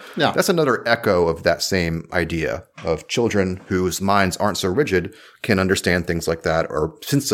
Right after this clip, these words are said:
Speaker 2: be sensitive to them more than adults.
Speaker 1: Hmm.
Speaker 2: Uh, the last thing I really liked, other than the Skull Knight shot, which I'll get to, is, uh,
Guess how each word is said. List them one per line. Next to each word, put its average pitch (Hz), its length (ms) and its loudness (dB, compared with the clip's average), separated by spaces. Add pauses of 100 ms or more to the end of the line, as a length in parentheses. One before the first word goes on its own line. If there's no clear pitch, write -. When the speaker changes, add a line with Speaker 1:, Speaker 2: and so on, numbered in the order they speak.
(120)
Speaker 2:
be 95 100 2
sensitive 190 440 2
to 90 80 -2
them 80 380 -4
more 92 180 4
than 85 160 -4
adults. 80 480 -4 (200)
Speaker 1:
Hmm. 135 240 0 (1300)
Speaker 2:
Uh, 92 520 2
the 104 100 2
last 202 300 2
thing 143 160 0
I 131 100 2 (120)
really 110 180 2
liked, 92 300 0
other 113 200 2
than 92 160 0
the 87 60 -6
Skull 143 180 0
Knight 104 160 0
shot, 92 180 2
which 92 140 -4
I'll 87 60 -4
get - 180 -2
to, 90 240 -2
is, 87 420 2
uh, 82 280 2